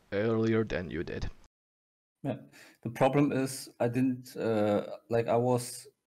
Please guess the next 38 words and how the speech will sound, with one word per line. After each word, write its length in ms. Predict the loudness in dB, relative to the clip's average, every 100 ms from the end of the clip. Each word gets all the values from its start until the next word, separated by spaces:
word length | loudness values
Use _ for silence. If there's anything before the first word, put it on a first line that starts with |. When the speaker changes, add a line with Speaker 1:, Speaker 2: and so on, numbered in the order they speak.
| _ _
Speaker 2:
assuming 480 | -6 0 2 4 4
they 160 | 4 2
have 240 | 2 0
a 340 | -2 -2 -2 -2
ward 220 | 2 2
in 100 | 2
the 80 | 0
mid, 300 | 2 0 -4 -18 _ _ _ _ _ -4
and 80 |
if 160 | -4 2
I 60 | 2
go 500 | 4 4 4 0 -6 _ 4
directly 600 | 6 6 2 -4 -6 -6
from 520 | -4 -2 -2 -4 -4
the 100 | 0
mid 240 | 2 2 -2 -12
position 420 | -6 -4 -4 -4
where 140 | -2 -2
I 40 |
was 340 | -2 0 -2 -4 -8
to 340 | -4 -2 -4 -2
bottom 460 | -2 0 -4 -4 -6
lane, 340 | -2 -2 -2 -6
uh, 140 | -6 -4
I 60 |
would 200 | -4 -4
have 220 | -2 -4 -2
been 480 | -2 0 -2 -4 -10
seen, 460 | -16 -6 -2 -2 -6 _
I 80 | -12
think. 240 | -8 -10 -10 _ _ _
That's 180 | -6 4
why 140 | 6
I 40 | 6
went 420 | 4 0 -2 -4
this 240 | -6 -6
bigger 260 | -8 -2 -2
road. 260 | -2 -6